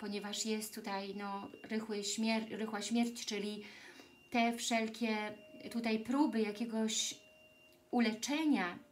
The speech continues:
tej, tej relacji spoczęły na niczym.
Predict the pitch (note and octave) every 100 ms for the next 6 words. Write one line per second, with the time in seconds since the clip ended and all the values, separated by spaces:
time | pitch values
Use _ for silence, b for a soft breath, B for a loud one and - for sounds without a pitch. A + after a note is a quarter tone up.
0 | - G#3+ F#3 - - - G3 G3 G3 G#3
1 | G#3+ - B3 C#4+ B B B B B -
2 | - A#3+ C#4 C4 A#3 G#3+ G3+ G3+ - F#3+
3 | F3 E3+